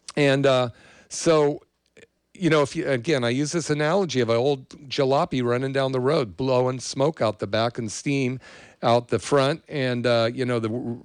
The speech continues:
the seats are beat up and the windows are foggy, you know? It's kinda like that, um, that movie, My Cousin Vinny, when, uh, when, uh, Joe Pesci's asking the guy about the dirty screens, and what are those things? Those are bushes,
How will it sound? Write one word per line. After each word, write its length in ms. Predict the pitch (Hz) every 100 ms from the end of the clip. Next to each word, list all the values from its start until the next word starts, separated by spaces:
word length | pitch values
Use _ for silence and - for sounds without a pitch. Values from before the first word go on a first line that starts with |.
| _
the 120 | 113
seats 400 | 98 - 143 -
are 160 | 123 117
beat 340 | 90 131 127
up 260 | 123 143 -
and 300 | 120 113 110
the 160 | 117
windows 600 | 110 135 147 120 110 98 -
are 140 | 113
foggy, 540 | - 107 95 90 92 - _ -
you 100 | 107
know? 240 | 107 127 - - - - -
It's 160 | 123 117
kinda 260 | 151 139
like 300 | 131 123 120 -
that, 400 | 120 120 - 139
um, 480 | 120 113 113 107 101 _ _ _ _ _ _ - _ _ _
that 140 | 120 120
movie, 340 | 131 131 127
My 160 | 120 120
Cousin 320 | 139 127 120
Vinny, 300 | 123 151 120
when, 320 | 110 117 151 131
uh, 320 | 110 104 107 - _ - _
when, 260 | 107 110 104
uh, 160 | 104 110 - _ _
Joe 200 | - 139
Pesci's 500 | - 143 147 135 113
asking 380 | 127 123 - 120
the 80 | 117
guy 220 | 123 127
about 340 | 117 127 123
the 100 | 120
dirty 340 | 98 131 127 120
screens, 600 | - - 156 139 107 107
and 120 | 110
what 140 | 120
are 60 | 127
those 260 | 127 117
things? 300 | - 147 120
Those 200 | 135 131
are 160 | 117 107 - - -
bushes, 560 | 104 127 139 196 196